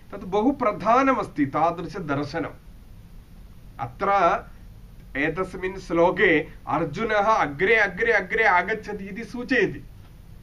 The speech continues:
अर्जुनः यदा प्रथमाध्याये अर्जुनस्य विषाद योगे अर्जुनविषादयोगः इति प्रथमाध्याये अस्ति। तादृशी, तादृशस्थितिः इदानीं नास्ति। विषाद,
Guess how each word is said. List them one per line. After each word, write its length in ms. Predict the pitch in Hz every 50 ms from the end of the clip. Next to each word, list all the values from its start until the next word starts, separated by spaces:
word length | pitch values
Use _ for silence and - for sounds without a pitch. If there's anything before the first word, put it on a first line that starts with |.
| - - - - - - -
अर्जुनः 520 | 113 127 139 135 190 233 233 226 220 226 220
यदा 280 | 220 208 208 214 226
प्रथमाध्याये 1200 | 226 226 - 185 175 160 190 208 226 240 233 233 185 170 185 202 185 185 185 175 165 147 143 151
अर्जुनस्य 960 | 175 180 170 160 156 202 208 208 208 196 - - 214 196 170 156 160 185 208 - - - - - - - - - 143
विषाद 720 | 156 139 165 185 196 214 208 208 214 233 233 - - - - - - - - - - - - - - -
योगे 640 | - 190 196 196 196 185 180 214 180 143 123 120 - - 135
अर्जुनविषादयोगः 1160 | 139 151 131 175 190 190 185 175 - 180 180 170 170 175 170 170 165 160 156 160 156 151 165
इति 160 | 156 151 175 185
प्रथमाध्याये 680 | - 208 208 196 208 202 214 208 180 180 190 180 175
अस्ति। 300 | 170 156 - - - - - - - - - - - - -
तादृशी, 1000 | - - 165 175 196 214 226 220 196 269 269 269 247 - - 269 277 285 294 302 277 277 - - - - - - - - - - - -
तादृशस्थितिः 880 | - 185 180 196 214 220 262 262 247 254 277 269 - - 277 269 285 294
इदानीं 280 | 285 277 254 254 262 269
नास्ति। 420 | 262 262 254 247 - - - - - - - - - - - - - - - - - - - - - - - - - - - - - - - - - - - - - - - - -
विषाद, 720 | 135 123 - 175 185 202 214 202 247 247 247 247 - -